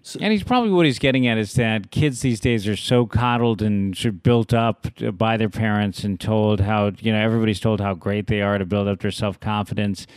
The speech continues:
Speaker 2: And this goes back to what we were talking about in terms of the, the parents giving their kids an advantage by holding them back and starting them at six years old in kindergarten as opposed to five. And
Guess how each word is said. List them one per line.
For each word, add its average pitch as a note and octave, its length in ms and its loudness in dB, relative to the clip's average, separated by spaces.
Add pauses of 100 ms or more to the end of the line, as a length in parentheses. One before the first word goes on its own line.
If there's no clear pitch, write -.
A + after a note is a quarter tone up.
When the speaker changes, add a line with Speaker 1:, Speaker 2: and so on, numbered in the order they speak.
(280)
Speaker 2:
And A#2+ 200 2
this B2 120 4
goes B2 200 2
back A#2+ 300 2
to B2 60 -2
what A#2+ 200 2
we A2+ 120 0
were A2+ 80 2
talking A2+ 380 -2
about A2+ 320 0
in G#2+ 100 -2
terms G#2+ 300 -4
of G2 60 -8
the, G2 280 -2
the F2+ 120 -6
parents B2 560 0
giving A#2 260 0
their G#2+ 140 0
kids A2+ 260 -4
an G2 140 -4
advantage A2+ 640 -2
by G#2 100 -2
holding G#2+ 340 -2
them F#2 140 -2
back A2 380 -2
and G#2+ 100 -4
starting G#2 300 0
them G2+ 120 -2
at F#2+ 160 -6
six - 400 -6
years A#2+ 220 0
old A#2+ 260 2
in A#2+ 120 0
kindergarten A#2+ 580 0
as G2+ 100 -4
opposed G#2 420 -4
to F#2 100 -6
five. A2+ 680 -2
And F#2 220 -4